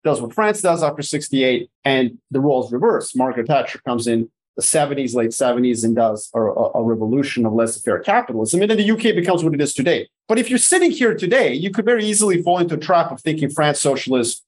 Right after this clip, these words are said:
England capitalist. And that's just, like, actually wasn't the case after the Second World War. So the point that I'm getting at is that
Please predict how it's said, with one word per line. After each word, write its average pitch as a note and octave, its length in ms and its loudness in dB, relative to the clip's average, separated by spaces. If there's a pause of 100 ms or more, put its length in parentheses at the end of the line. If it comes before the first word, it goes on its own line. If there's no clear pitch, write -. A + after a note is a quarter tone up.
(460)
England C#3 440 0
capitalist. A2+ 560 -2
And B2+ 100 4
that's C#3 180 2
just, - 280 -4
like, C3 180 0
actually B2+ 580 0 (280)
wasn't E3 500 2
the A#2+ 80 -2
case A2+ 300 -2
after G#2 180 -2
the G2+ 60 -2
Second G2 260 -4
World A2 140 0
War. D#3+ 280 0 (320)
So - 120 -2
the G#3 160 0
point E4 240 2
that A3 80 0
I'm F3+ 100 0
getting F3 260 2
at C#3+ 140 2
is C#3+ 140 -6
that C#3+ 320 2